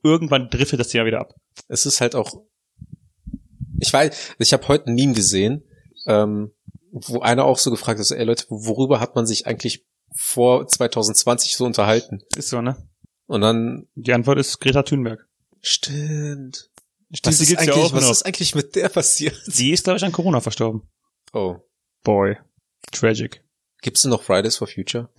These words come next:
Speaker 1: Ähm, es wurde eine Fridays for Future abgesagt.
Speaker 2: Hab ich mitbekommen.
Speaker 1: Okay. Wegen einem Thema, über das wir heute nicht reden wollen.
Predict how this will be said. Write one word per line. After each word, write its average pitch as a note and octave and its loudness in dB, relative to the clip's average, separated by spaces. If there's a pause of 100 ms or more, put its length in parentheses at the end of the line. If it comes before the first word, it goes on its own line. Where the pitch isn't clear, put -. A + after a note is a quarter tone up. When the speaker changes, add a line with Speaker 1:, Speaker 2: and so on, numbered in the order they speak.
(500)
Speaker 1:
Ähm, A#2 4
es - 2
wurde G3 4
eine F3 0
Fridays E3 4
for D3 -2
Future - 0
abgesagt. A#2 0 (520)
Speaker 2:
Hab A#2+ 0
ich C3+ -2
mitbekommen. F#2+ -8 (240)
Speaker 1:
Okay. - -8 (640)
Wegen D#3 2 (120)
einem B2 2
Thema, C#3+ 2
über - -6
das B2 -4
wir - 0
heute - 0
nicht A2+ -4
reden G#2+ 0
wollen. G2 -10